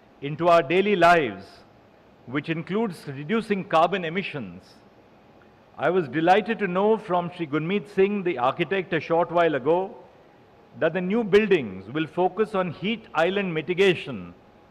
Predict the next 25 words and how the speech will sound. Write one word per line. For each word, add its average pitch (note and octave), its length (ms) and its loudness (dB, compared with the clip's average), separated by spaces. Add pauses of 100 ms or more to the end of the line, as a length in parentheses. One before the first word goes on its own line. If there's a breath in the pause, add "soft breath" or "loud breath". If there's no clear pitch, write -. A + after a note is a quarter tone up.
(400)
and E3+ 240 -4
review, D#3 380 -4
and D#3+ 180 -4
reduce F3+ 420 -2
environmental D#3 920 -2
footprint. B2+ 580 -8 (1600)
As - 280 -2
courts, A#3 340 2
we G3+ 120 2
are A3 60 4
the G#3+ 120 0
largest F3 600 2
guzzlers D#3+ 560 4
of E3+ 260 0
paper A#2+ 480 -2 (760)
and D3 140 -8
among F#3+ 260 -2
the F#3+ 80 -2
largest D#3+ 520 4
destroyers D#3 920 2
of C#3+ 300 0
trees E3 600 -4 (960)
for D3 220 0
our C3 200 2
work. C3 420 -2